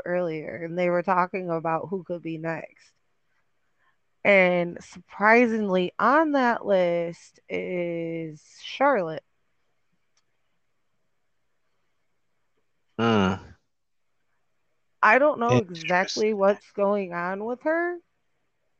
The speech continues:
Speaker 1: but from what I've been hearing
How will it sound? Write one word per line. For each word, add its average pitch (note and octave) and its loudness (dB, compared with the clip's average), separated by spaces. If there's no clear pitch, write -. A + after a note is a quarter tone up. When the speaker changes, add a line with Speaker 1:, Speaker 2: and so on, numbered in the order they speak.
Speaker 1:
but F3 4
from G#3+ -2
what G3+ 2
I've G#3 2
been F#3+ -2
hearing F3 -4